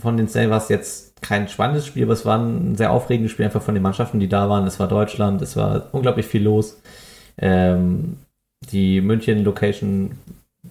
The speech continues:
war voll, ausverkauft. Die Leute haben danach auch gesagt, es war eine sehr,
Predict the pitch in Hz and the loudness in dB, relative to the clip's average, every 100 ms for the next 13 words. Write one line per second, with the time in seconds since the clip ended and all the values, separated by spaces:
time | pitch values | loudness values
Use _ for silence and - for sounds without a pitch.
0 | - - 95 90 - - - 139 - - | -12 -2 0 0 -2 -8 0 2 2 -2
1 | - 110 - - 107 - 101 101 98 98 | -4 -2 -2 0 -2 0 2 2 2 2
2 | 95 98 92 90 104 107 - 104 98 - | 2 2 2 2 2 0 0 -2 -2 -4
3 | - 92 92 92 92 92 92 90 | -4 0 2 2 2 2 0 -2